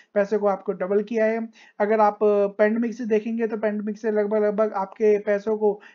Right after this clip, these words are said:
इसने यहाँ पर, अ, यहाँ पर एक पैंडेमिक आता हुआ दिखाई दिया था। अगर यहाँ से हम देखते हैं एक बार तो लगभग डेढ़ सौ से दो सौ परसेंट के रिटर्न, अ, यहाँ पर देते हुए नजर आया है ये।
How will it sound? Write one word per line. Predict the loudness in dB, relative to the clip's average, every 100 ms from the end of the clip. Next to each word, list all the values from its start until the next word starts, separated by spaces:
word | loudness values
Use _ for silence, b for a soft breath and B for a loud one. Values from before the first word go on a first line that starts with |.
| _
इसने | -4 -2 -2
यहाँ | -2
पर, | 0 0 -2
अ, | -6 -6 -6
यहाँ | -8 -6
पर | -2
एक | -4 -4
पैंडेमिक | -8 -6 -6 -4
आता | -4 -2
हुआ | -2
दिखाई | -2 -4 -4
दिया | -4 -4
था। | -4
अगर | -6 -10
यहाँ | -14
से | -8 -8
हम | -8 -8
देखते | -10 -2 -2
हैं |
एक | 0
बार | -2 -4 B B -6
तो |
लगभग | -4 -2 -2
डेढ़ | -2 -6
सौ | -10
से | -10 -10
दो | -2 -2
सौ | -2 -6
परसेंट | -8 -6 -4
के | 0
रिटर्न, | 0 2 -2 -2 -6
अ, | -6
यहाँ | -6 -6
पर | -6
देते | -6 -6 -4
हुए | -4 -6
नजर | -6 -2 0
आया | 2
है | 2
ये। | 2